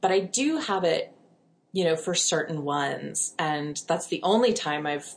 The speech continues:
read that play, and I've only seen that production of it once, and I've never seen it live.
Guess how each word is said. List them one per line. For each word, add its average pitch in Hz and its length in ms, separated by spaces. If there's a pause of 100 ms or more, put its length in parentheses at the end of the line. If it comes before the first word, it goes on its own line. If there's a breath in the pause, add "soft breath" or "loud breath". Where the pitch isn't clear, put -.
(160)
read 147 200
that 147 200
play, 143 400
and 147 180
I've 143 180
only 151 520
seen 165 400
that 139 280 (140)
production 160 400
of 139 100
it 123 160
once, 143 440
and 160 120
I've 147 120
never 143 180
seen 143 240
it - 180
live. 143 480